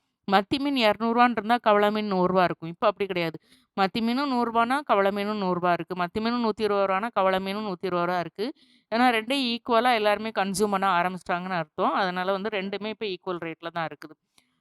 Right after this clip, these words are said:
இப்ப நம்ம பார்க்குறது கோல்டன் ரவாலின்னு சொல்லக்கூடிய பொன்னாம்பாறை. இந்த பொன்னாம்பாறையில பார்த்தீங்கன்னா சின்ன சின்ன லைன் தெரியும் உங்களுக்கு.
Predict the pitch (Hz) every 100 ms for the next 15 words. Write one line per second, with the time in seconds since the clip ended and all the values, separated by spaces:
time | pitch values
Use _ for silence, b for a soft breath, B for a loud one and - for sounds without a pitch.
0 | _ 226 269 247 233 220 196 - 214 247
1 | 220 214 226 226 214 190 185 185 190 196
2 | 170 175 208 254 214 196 185 165 151 139
3 | _ _ _ _ _ _ 233 262 240 254
4 | 320 302 269 233 220 190 185 185 247 330
5 | - 277 - 277 262 220 208 208 247 302
6 | 277 185 156 147 - - 180 170 156